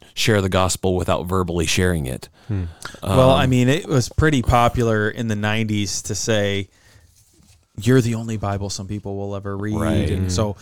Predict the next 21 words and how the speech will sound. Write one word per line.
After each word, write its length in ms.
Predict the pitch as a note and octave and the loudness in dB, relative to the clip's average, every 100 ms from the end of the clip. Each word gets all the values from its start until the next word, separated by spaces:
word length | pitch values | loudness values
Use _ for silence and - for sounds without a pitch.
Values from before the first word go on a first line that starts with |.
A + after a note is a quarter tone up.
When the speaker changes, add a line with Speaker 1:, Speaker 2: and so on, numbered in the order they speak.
| - | -12
Speaker 3:
it, 200 | A#2 A2+ | -6 -4
and 120 | - B2 | -2 0
it 80 | |
wasn't 340 | B2 C#3+ D3 A#2 | 2 2 0 -2
necessar-, 440 | B2+ A#2+ - B2 | -2 -2 0 -2
it 120 | B2 B2 | 0 2
wasn't 320 | C#3 D3+ C3 | 2 2 0
about 220 | A#2 A2 | 0 0
you 140 | A#2 A2 | 0 -2
sharing 580 | - A#2+ C#3 C#3 G2+ | -2 0 2 0 -2
the 140 | F#2+ G#2+ | -2 -2
Bible. 360 | G2+ G2+ G#2+ | 0 0 0
It 80 | G#2 | 0
was 120 | A#2 | -2
about 200 | A2 A2+ G#2+ | 0 -2 -2
you 100 | G#2+ | -4
living 360 | A#2 A2+ G#2+ | -2 -2 -2
out 220 | G#2+ G#2+ - | -2 -4 -4
the 80 | |
Bible. 320 | G#2+ G2 F#2+ A2 | -4 -4 0 2
Speaker 2:
Or, 240 | G2+ F2+ | 2 0